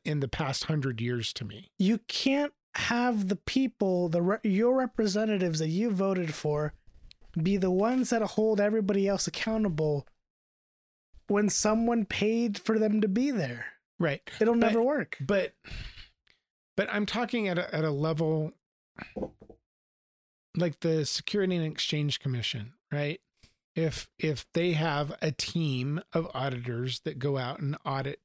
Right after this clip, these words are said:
Speaker 1: audit banks and stuff,
Speaker 2: But who
Speaker 1: and
Speaker 2: appoints them?
Speaker 1: they're, they're, they're given their jobs. They're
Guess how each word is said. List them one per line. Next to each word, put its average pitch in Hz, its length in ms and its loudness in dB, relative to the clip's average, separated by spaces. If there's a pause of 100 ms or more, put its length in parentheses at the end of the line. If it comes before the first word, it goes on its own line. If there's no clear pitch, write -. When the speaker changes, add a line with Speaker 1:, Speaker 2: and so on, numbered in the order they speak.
(200)
Speaker 1:
audit 147 340 -4
banks 131 380 -6
and 135 140 -2
stuff, 120 460 -6 (560)
Speaker 2:
But - 120 2
who 233 120 4
Speaker 1:
and 240 80 8
Speaker 2:
appoints 220 480 2
them? 131 340 -2 (1080)
Speaker 1:
they're, 156 300 0
they're, 165 300 0
they're 147 220 -2
given 185 320 2
their 123 100 0
jobs. 117 600 0
They're 147 420 2